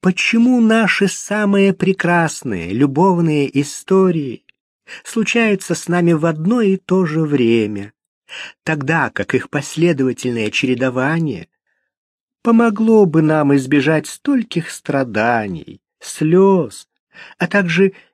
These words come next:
никчемных, одиноких лет? В тот самый миг, когда в его голове лишь зарождалась эта мысль,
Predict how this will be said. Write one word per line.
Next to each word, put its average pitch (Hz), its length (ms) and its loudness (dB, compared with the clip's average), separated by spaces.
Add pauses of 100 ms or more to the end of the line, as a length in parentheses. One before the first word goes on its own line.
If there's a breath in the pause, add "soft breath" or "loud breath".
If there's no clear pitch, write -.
никчемных, 214 1300 -2 (180)
одиноких 156 880 -2
лет? 107 680 -2 (1600)
В - 120 -20
тот 208 220 -2
самый 117 420 -4
миг, 98 500 -8 (720)
когда 113 420 -2
в 95 100 -8
его 120 400 0
голове 120 580 0
лишь 120 440 -2
зарождалась 120 920 -6
эта 92 200 -6
мысль, 131 500 -8